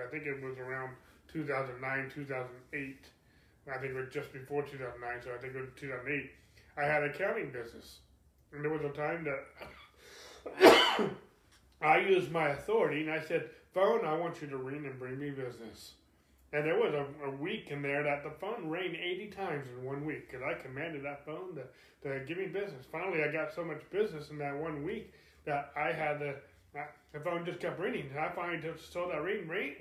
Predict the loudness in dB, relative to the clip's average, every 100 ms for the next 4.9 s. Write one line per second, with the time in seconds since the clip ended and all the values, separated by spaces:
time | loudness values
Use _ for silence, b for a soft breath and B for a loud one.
0 | -8 -2 -2 -2 -2 2 4 4 2 -4
1 | -8 B B B -2 0 0 2 2 2
2 | -4 -6 -4 -2 -2 -2 -2 0 -2 0
3 | 0 -2 -4 -8 -4 -2 -2 -2 -2 -2
4 | -2 -2 -4 -6 -4 -2 -2 -8